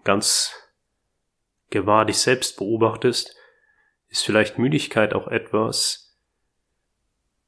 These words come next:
um dich abzulenken, um dir nicht tiefer nach innen zu fühlen. Oder einfach um in dem alten Denken, Fühlen und Handeln zu bleiben.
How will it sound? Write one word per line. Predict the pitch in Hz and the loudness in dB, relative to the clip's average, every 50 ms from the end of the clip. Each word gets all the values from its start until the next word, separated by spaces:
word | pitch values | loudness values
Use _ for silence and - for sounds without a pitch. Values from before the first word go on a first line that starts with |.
| _ _ _ _ _ _ _ _ _ _ _ _ | _ _ _ _ _ _ _ _ _ _ _ _
um | - 113 104 | -2 0 2
dich | 107 107 - - | 2 2 0 -2
abzulenken, | - - - - - - 110 98 95 98 95 - - - - - - - - _ _ _ _ _ _ _ _ _ _ _ _ _ _ _ _ _ _ _ _ _ _ _ _ _ _ _ _ _ _ _ _ _ _ _ _ _ _ _ _ _ _ _ _ _ _ _ _ _ _ _ _ _ - | -4 -2 2 2 4 4 4 4 4 2 2 0 -4 -10 -14 -16 -18 -20 -20 _ _ _ _ _ _ _ _ _ _ _ _ _ _ _ _ _ _ _ _ _ _ _ _ _ _ _ _ _ _ _ _ _ _ _ _ _ _ _ _ _ _ _ _ _ _ _ _ _ _ _ _ _ -6
um | - 104 101 | -4 -2 0
dir | 95 101 101 98 98 104 - - - - _ _ _ _ - | 2 2 2 2 0 -4 -8 -14 -18 -20 _ _ _ _ -6
nicht | 117 117 - - - | -6 -6 -6 -8 -6
tiefer | - - 123 110 - - | -2 -2 -2 -2 0 0
nach | 107 104 - - - | -2 -2 -2 -4 -4
innen | - 139 120 | -2 -2 0
zu | 107 - - - 107 | 0 0 -2 -2 -4
fühlen. | - - - 107 104 104 104 110 107 104 - - - _ _ _ _ _ _ _ _ _ _ _ _ _ _ _ _ _ _ _ _ _ _ _ _ _ _ _ _ _ _ _ _ _ _ _ _ _ _ _ _ _ _ _ _ _ _ _ _ _ _ _ _ _ _ _ _ _ _ _ - _ - | -6 -6 -6 -6 -6 -6 -6 -10 -12 -14 -18 -20 -20 _ _ _ _ _ _ _ _ _ _ _ _ _ _ _ _ _ _ _ _ _ _ _ _ _ _ _ _ _ _ _ _ _ _ _ _ _ _ _ _ _ _ _ _ _ _ _ _ _ _ _ _ _ _ _ _ _ _ _ -20 _ -6
Oder | - 123 104 101 | -2 2 2 2
einfach | 101 98 - - - | 2 0 -2 0 2
um | 123 113 104 98 95 - - | 4 4 4 2 -2 -4 -8
in | - 120 107 | -6 -2 0
dem | 107 107 107 | 0 0 2
alten | 113 117 117 117 113 120 107 104 | 2 2 2 2 2 0 0 2
Denken, | 110 107 110 101 123 | 2 2 2 0 -6
Fühlen | - - - 120 117 | -8 -4 0 0 2
und | 117 107 113 | 2 2 2
Handeln | 131 143 135 107 98 | 2 4 4 4 2
zu | 95 - - 101 | 0 -2 -4 -6
bleiben. | 95 98 98 98 101 104 107 - | -8 -8 -8 -10 -12 -14 -18 -20